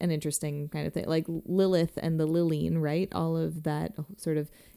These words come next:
ilk of the succubi, um, is,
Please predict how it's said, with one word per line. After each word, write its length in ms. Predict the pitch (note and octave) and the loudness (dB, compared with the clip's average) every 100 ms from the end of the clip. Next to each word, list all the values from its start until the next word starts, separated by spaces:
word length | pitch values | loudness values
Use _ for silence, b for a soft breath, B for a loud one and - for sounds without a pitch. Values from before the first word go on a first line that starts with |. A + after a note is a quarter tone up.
| B | B
ilk 260 | F#3+ F#3 F#3 | 6 6 6
of 160 | E3 | 2
the 80 | D#3+ | 4
succubi, 840 | D3+ - E3+ F3 D#3 D3+ D#3 C#3+ D#3 B B B - | 4 4 4 2 2 2 0 0 -2 B B B -4
um, 540 | E3+ D#3 D3+ D3 D3+ - - | 0 2 0 -2 -4 -8 -2
is, 480 | E3 D#3 D3+ - - | 2 4 2 -2 -4